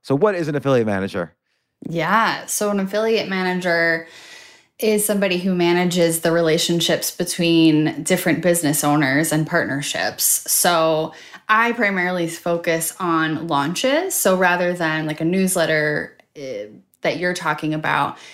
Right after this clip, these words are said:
Speaker 2: it would be someone who has an online program and
Speaker 1: Like a course.
Speaker 2: like a course or a membership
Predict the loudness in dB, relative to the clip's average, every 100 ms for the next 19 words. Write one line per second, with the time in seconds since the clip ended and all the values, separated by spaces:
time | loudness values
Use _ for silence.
0 | -10 -6 -4 -4 -2 0 0 0 2 2
1 | 0 2 0 0 -2 -2 -2 -4 -4 -4
2 | -2 0 0 2 0 -4 -16 _ _ _
3 | -2 0 2 2 2 4 4 4 0 -10
4 | -16 -4 -2 0 -2 0 0 0 -2 -4
5 | -2 0 0 0 0 0 0 0 0 0
6 | -2